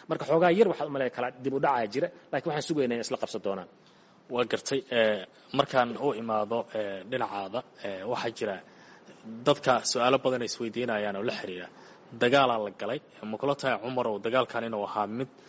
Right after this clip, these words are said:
Speaker 2: sidii loo qorsheeyay u dhacay, mase waa dagaal aan si ku talagal ahayn u bilowday,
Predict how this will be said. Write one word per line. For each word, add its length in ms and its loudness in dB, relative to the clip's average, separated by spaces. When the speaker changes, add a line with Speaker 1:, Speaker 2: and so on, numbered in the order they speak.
Speaker 2:
sidii 240 2
loo 200 8
qorsheeyay 380 -2
u 120 0
dhacay, 200 -4
mase 220 -2
waa 140 8
dagaal 360 4
aan 200 -4
si 200 -6
ku 160 -8
talagal 440 -2
ahayn 260 -2
u 60 -4
bilowday, 440 -6